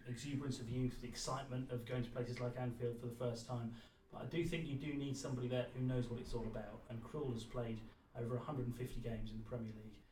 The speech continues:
and Norwich don't have that Premier League experience anywhere near it elsewhere in the squad.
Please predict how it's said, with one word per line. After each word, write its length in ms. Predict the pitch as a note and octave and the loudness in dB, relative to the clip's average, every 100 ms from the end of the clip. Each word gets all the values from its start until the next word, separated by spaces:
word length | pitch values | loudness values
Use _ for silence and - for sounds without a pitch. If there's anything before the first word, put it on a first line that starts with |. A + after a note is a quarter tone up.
| - - | -20 -8
and 100 | A#2 | -2
Norwich 240 | A#2+ B2 - | 2 2 0
don't 200 | B2+ B2+ - | 2 2 2
have 140 | A#2+ A#2+ | 0 2
that 160 | A#2+ | 0
Premier 240 | - B2 A#2 | 0 -2 0
League 180 | A#2 A2+ | -4 -6
experience 480 | - A#2+ A2 A2 - - - | -6 -4 -2 -4 -8 -16 -4
anywhere 220 | B2 A#2 A#2+ | -2 0 4
near 220 | B2 A#2 | 6 4
it 100 | A#2 - | 2 -2
elsewhere 320 | B2 A#2+ - A2+ | 0 0 2 2
in 80 | A2+ | 2
the 60 | |
squad. 380 | A2+ - A#2+ - | 0 0 0 0